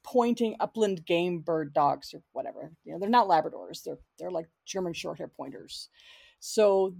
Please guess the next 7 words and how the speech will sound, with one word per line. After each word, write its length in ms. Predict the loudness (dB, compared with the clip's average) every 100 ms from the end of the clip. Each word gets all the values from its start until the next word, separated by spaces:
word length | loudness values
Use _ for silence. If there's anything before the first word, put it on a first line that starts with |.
| 2
they, 460 | 4 4 4 -2 -8
they're 100 | -8
pointing 460 | -8 0 2 2 0
dogs. 480 | -2 -6 -10 -20 -16
They, 240 | -14 -14 -18 _ _ _
they 100 | -16
freeze. 560 | -8 -6 -6 -8 -16